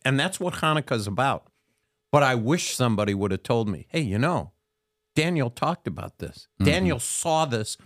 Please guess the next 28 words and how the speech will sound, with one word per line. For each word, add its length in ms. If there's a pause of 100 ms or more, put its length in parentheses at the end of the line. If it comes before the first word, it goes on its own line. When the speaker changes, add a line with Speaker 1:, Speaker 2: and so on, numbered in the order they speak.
(420)
Speaker 1:
He 120
saw 420
it 100 (260)
before 500
there 320
even 380
was 280
the 100
second 600
power." 540 (500)
It, 200
the 80
second 440
power 340
was 320
just 400
about 380
to 60
come 280
onto 260
the 140
scene, 480 (480)
and 180
he 140
saw 500
all 300
of 160
it. 160